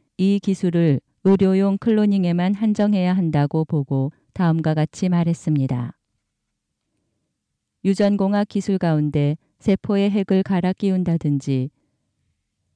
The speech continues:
두 세포를 융합한다든지 하는 기술을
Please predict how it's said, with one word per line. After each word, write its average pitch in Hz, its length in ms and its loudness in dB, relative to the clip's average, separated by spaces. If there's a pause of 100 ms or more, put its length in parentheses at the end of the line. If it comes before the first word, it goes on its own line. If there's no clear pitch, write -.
(160)
두 196 160 2
세포를 202 560 2
융합한다든지 190 920 0
하는 175 320 0
기술을 147 480 -2